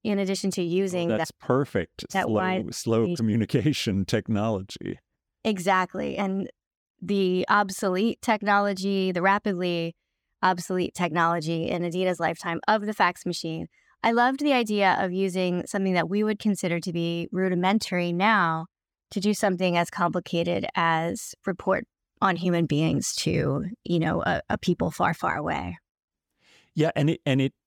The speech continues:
Speaker 2: it harkens back to the way in which, you know, the fax machine in its, in its dawning age, um, was a wonder. It seemed
Speaker 1: Mm-hmm.
Speaker 2: to be able to pass messages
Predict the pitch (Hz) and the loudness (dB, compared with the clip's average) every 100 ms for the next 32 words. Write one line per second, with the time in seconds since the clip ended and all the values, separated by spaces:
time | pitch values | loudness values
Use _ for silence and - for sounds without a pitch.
0 | _ - 123 107 - - 160 - 143 123 | _ -4 -4 -4 -12 -2 -2 2 2 2
1 | - - 104 104 - - - 107 95 90 | 0 0 2 0 -4 -12 -6 0 0 0
2 | 85 _ _ _ - 101 104 107 98 92 | -4 _ _ _ -2 2 2 2 2 2
3 | 87 95 - - - - - 101 90 - | 2 0 -2 -10 -10 -14 -4 0 0 0
4 | - 104 - - 101 - 104 98 - 101 | 0 -2 -2 -4 -2 2 2 2 0 0
5 | 98 90 - - - _ - 92 87 - | 0 -2 -8 -12 -14 _ -6 -4 -4 -6
6 | - 95 95 95 95 98 90 95 80 85 | 0 2 4 2 2 0 0 0 0 -4
7 | 113 - 143 - 98 92 104 - 98 104 | -6 -4 -6 -2 0 2 0 0 2 2
8 | 98 107 90 160 277 - - _ _ _ | 2 0 2 0 0 -4 -8 _ _ _
9 | _ - - - 120 120 143 175 107 117 | _ -6 -6 2 2 4 0 -2 0 2
10 | 107 98 - - - 113 113 - 101 104 | 2 0 -4 -4 -2 -2 -2 0 0 2
11 | - 87 - 95 90 - | 0 -2 0 0 0 -6